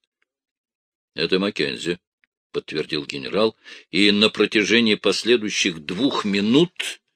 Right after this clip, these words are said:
он не произнёс ни одного слова, говорил Делл.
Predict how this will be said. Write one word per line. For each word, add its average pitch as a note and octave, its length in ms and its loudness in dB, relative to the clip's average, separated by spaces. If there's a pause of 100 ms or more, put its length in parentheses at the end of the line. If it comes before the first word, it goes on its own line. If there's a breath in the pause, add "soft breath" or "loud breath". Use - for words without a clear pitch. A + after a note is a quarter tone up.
(340)
он C3+ 440 6
не A#2 120 4
произнёс G2+ 840 2
ни E2+ 80 0
одного F#2 400 2
слова, F2 460 0
говорил G2 480 2
Делл. F2+ 400 2